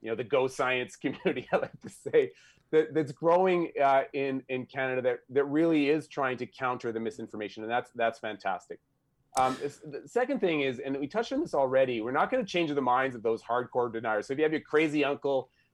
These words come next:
uh, come in, you know, don't waste your energy trying to change this person's mind, but do listen to them. You know, 'cause I always find it sort of enlightening. I've gotten into some pretty nasty discussions. I know you do all the time, Ryan.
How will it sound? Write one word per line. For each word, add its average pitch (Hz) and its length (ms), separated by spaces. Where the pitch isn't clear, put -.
uh, 131 300
come 143 200
in, 139 220
you 139 80
know, 135 200
don't 240 300
waste 170 340
your 165 100
energy 160 720
trying 151 320
to 143 80
change 147 260
this 139 120
person's 147 400
mind, 143 300
but 196 140
do 254 140
listen 262 300
to 214 100
them. 143 220
You 175 140
know, 160 60
'cause 185 260
I 151 160
always 233 220
find 185 180
it 151 80
sort 170 160
of 151 80
enlightening. 135 520
I've 139 180
gotten 151 260
into 135 200
some 120 200
pretty 135 280
nasty 120 400
discussions. 123 520
I 117 60
know 127 140
you 131 180
do 135 180
all 123 300
the 135 80
time, 135 340
Ryan. 131 200